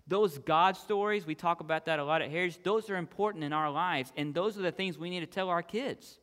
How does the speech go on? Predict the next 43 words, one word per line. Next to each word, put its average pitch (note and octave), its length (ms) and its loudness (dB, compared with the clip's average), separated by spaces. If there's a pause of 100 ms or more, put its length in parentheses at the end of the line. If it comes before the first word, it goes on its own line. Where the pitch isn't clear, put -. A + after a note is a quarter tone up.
(680)
Now, D#3 380 6
every A#3 260 4
night, F#3 320 2
we, F3+ 300 0
we F3+ 160 0
lay F3 220 2
it C#3+ 100 0
down E3 180 2
at D3 80 -2
night D#3 300 0
and C3+ 80 -6
we D#3 120 -2
read D3+ 220 -2
the B2+ 60 -4
Bible C#3+ 420 0
with D3 140 -4
our D3 120 0
kids, C#3+ 380 -6
and A#2 100 -6
that's D#3+ 220 -4
important. C3 540 -10 (1200)
And A#2+ 160 -4
they C#3 120 2
get D3+ 160 -4
to A#2+ 100 -6
hear D#3+ 280 0
God's D#3 380 0
word D3+ 260 -2
for C#3 100 -8
themselves. C3+ 580 -6 (1300)
But D#3 100 4
it's D#3 160 -2
a C#3+ 80 -4
total G3+ 320 0
another F3 280 -2
thing F3+ 220 -6
also C#3+ 680 -2 (480)
to D#3 100 0
sit F#3+ 240 2
around E3 240 2
the C#3+ 80 -2
dinner G3 300 -2
table C#3 560 -4